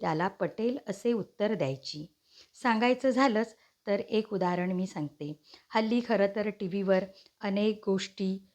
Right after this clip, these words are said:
खुल्या आम दाखवल्या जातात आणि मग काही प्रश्न पडले,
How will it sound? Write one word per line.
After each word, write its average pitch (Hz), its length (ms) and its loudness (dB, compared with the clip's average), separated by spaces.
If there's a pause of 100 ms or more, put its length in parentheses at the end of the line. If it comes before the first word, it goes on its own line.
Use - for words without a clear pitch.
(120)
खुल्या 190 300 4
आम 180 280 0
दाखवल्या 165 460 -2
जातात 151 420 -6 (440)
आणि 233 280 2
मग 240 200 4 (540)
काही 220 240 2
प्रश्न 220 400 -2
पडले, 196 460 0